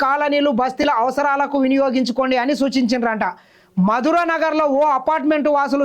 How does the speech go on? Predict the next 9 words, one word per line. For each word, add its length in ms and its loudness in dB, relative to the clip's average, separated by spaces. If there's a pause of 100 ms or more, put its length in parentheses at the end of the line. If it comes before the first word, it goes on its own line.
సమావేశమై 640 0 (600)
ఓటేయని 500 2
వారు 260 2
డబ్బులు 340 0
తిరిగి 280 0
ఇచ్చేస్తే 380 0 (160)
అపార్ట్మెంట్ 540 0 (100)
నిర్వహణకు 460 0 (320)
వినియోగించుకోవాలని 1000 0